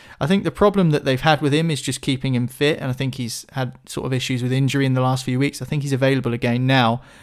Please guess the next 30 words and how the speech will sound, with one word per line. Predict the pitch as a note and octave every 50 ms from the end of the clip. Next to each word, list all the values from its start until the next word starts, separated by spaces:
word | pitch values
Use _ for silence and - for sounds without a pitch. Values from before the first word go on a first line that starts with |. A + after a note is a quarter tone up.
| - - -
Um, | C3 C3 C3 C3 C3 C3
but | B2+ C3 - -
yeah, | F#3+ G#3 F#3+ C#3 A2+
I | A#2
think | - - D3 C3+ -
that | C#3 C3 -
you, | C3+ C3+ C3 C3+ -
you | F3+ C#3+
have | C#3+ D#3 -
to | - C3
look | C3+ C3+ -
at | - -
the | C3
goals | - C3+ B2+ B2+ A#2+
he's | - C3+ C3+ B2+
scored | - - - A#2+ A2+ B2+ B2+
and | B2+ B2+ B2
the | A#2 A2 _ -
results | B2 B2+ A#2+ A#2 C#3 C3 C3 - -
that | - B2 A#2+ - - - _ - _ _
Fulham | - - - D3+ C#3 B2+ B2
have | A#2 A2
had | - C3+ C#3 C3+ C3+ C3 A#2+ B2
and | B2 B2 B2+ B2+ - - _ _ _ _ _
say | - - - C#3 C#3
that | C#3 B2+
he | - B2+ C3+ C3+ C#3 C#3+ D3
is | C3+ B2+ - - - - _
critical | - - F3 E3 - - - - G#2+ G2+ - -
to, | - - - B2+ A#2+ A#2 A#2